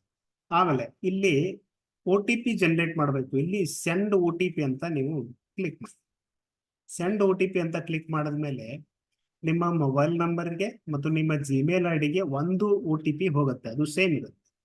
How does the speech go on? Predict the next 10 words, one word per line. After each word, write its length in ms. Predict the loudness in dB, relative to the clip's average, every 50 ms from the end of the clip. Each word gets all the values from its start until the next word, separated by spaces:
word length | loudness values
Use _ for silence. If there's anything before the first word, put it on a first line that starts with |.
| _ _ _ _ _ _
ನಿಮ್ಮ 340 | -2 -2 0 0 2 0 0
ಮೊಬೈಲ್‌ಗೆ 500 | 0 0 0 0 0 0 -2 -2 -2 -2
ಒ 140 | 0 0 0
ಟಿ 160 | -2 -2 -4
ಪಿ 100 | -4 -4
ಬರುತ್ತೆ, 440 | -2 -2 -2 -4 -4 -6 -4 -4 -4
ಅದರದ್ದು 400 | -4 -4 -6 -6 -6 -6 -6 -6
ಹತ್ತು 460 | -8 -10 -14 -14 _ _ -2 -2 0
ನಿಮಿಷಗಳವರೆಗೆ 840 | 0 0 0 -2 -2 -4 -4 -4 -2 0 0 0 0 0 -2 -2 -4
ನಿಮಗೆ, 380 | -2 -2 -4 -2 -2 -2 -4